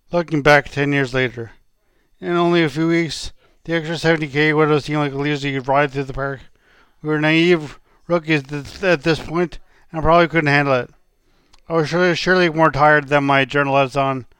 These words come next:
but at this point, I was so excited about the ro-, idea of the trip and foolishly eager to ride the mountains. Thank you for listening to day one of my bike trip across Canada.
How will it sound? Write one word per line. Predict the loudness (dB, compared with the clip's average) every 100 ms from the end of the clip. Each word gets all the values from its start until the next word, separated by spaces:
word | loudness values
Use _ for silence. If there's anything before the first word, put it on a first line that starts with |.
| _ _ _ _
but | -6 -4
at |
this | -2 -2
point, | -2 -2 -2 -6 _ _ _
I | -2
was | 0
so | 0
excited | 0 0 0
about | 0 0
the | 0
ro-, | -2 -2 -2
idea | -2 2 0
of | 0
the |
trip | -4 -4 -4 -8 _ _ -12
and | -8
foolishly | -2 -2 -2 -4
eager | -6 -2 -2
to | 0
ride | 0 0
the |
mountains. | -2 -2 -2 -6 -12 -20 _ _ _ _ _ _ _ _ _ _ -20 _ _ _
Thank | -8 -4 -4
you | -2
for | -2
listening | -2 -2 -4 -4
to | -6
day | 0 0 0
one | -2 0 0
of | -2 -4
my | -4 -4 -4
bike | -4 -6 -6
trip | -10 -10
across | -14 -14 -10
Canada. | -6 -4 -6